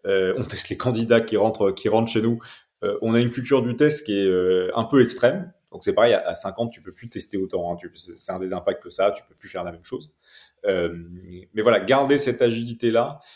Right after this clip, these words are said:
et ne testez pas qu'au début. Testez toute votre vie de marketeur, surtout sur le B two B où ça change tout le temps les méthodes de, les méthodes d'acquisition. Si on écoute ton podcast, les invités que tu, je sais pas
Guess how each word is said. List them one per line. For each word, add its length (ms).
et 80
ne 80
testez 300
pas 140
qu'au 240
début. 500
Testez 640
toute 260
votre 260
vie 160
de 100
marketeur, 680
surtout 400
sur 160
le 100
B 140
two 140
B 100
où 60
ça 200
change 360
tout 140
le 40
temps 160
les 100
méthodes 320
de, 180
les 100
méthodes 240
d'acquisition. 460
Si 120
on 80
écoute 260
ton 120
podcast, 480
les 120
invités 360
que 120
tu, 300
je 100
sais 80
pas 120